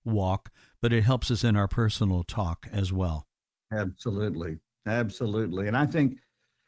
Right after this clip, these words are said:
Speaker 2: as God allows us to live a bit longer, <laughs> we need to be that example. We need to uphold that and, uh, let it be exhibited in our life.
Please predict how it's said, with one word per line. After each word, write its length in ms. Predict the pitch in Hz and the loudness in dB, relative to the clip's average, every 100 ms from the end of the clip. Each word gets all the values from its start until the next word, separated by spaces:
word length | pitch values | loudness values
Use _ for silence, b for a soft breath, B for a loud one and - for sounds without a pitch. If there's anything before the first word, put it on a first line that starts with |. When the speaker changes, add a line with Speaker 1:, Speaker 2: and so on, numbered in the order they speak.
| _ _ - | _ _ -2
Speaker 2:
as 180 | 127 | -2
God 260 | 156 160 165 | 2 4 4
allows 380 | 139 143 156 139 | 4 4 4 2
us 120 | 131 | 0
to 100 | - | 0
live 560 | 131 147 147 139 117 - - | 0 4 4 2 0 -2 -2
a 60 | |
bit 220 | 110 143 | 0 2
longer, 520 | 117 131 143 147 175 139 _ _ _ | 2 2 4 2 0 -6 _ _ _
<laughs> 840 | 120 104 - 123 123 - _ _ - | -8 -4 -2 -2 -4 -8 _ _ -8
we 440 | 110 110 123 135 | -4 0 2 4
need 200 | 139 147 | 6 6
to 60 | 131 | 4
be 180 | 120 131 | 4 4
that 280 | 110 104 98 | 2 0 -2
example. 600 | 92 101 95 85 87 - | -2 -2 -4 -4 -10 -12
We 180 | 107 117 | -2 -2
need 260 | 110 127 101 | 0 -2 -2
to 480 | - 113 113 107 101 | 0 2 2 2 0
uphold 800 | 104 - - 143 131 98 92 95 | -4 -8 -4 0 0 -2 -4 -8
that 540 | - 107 98 95 87 - | -6 -4 -4 -4 -4 -6
and, 280 | 110 113 110 - | -4 0 0 0
uh, 340 | 120 107 101 - | -2 0 -4 -4
let 240 | 113 143 | 0 0
it 120 | 147 107 | 0 0
be 100 | 147 | 2
exhibited 640 | 113 98 143 135 117 107 | 2 2 2 4 2 0
in 220 | 107 113 | -2 -2
our 200 | 107 113 | -2 -2
life. 280 | 95 82 | -4 -6